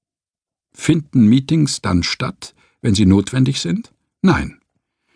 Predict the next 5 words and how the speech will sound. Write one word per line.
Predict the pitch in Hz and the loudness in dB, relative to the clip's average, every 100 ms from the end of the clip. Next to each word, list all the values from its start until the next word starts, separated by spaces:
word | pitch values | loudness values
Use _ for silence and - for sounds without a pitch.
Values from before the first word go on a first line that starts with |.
| _ _ _ - | _ _ _ -2
Regelmäßig, | 110 110 101 85 78 - - - _ | 2 2 2 -2 -4 -8 -16 -20 _
also | - 110 104 | -4 -2 2
mit | 107 107 | 0 2
mäßiger | 98 104 101 127 120 113 | 4 4 2 -2 -6 -6
Effektivität. | 117 123 - 120 131 - 147 - | -6 -8 -6 -4 -2 -4 -8 -10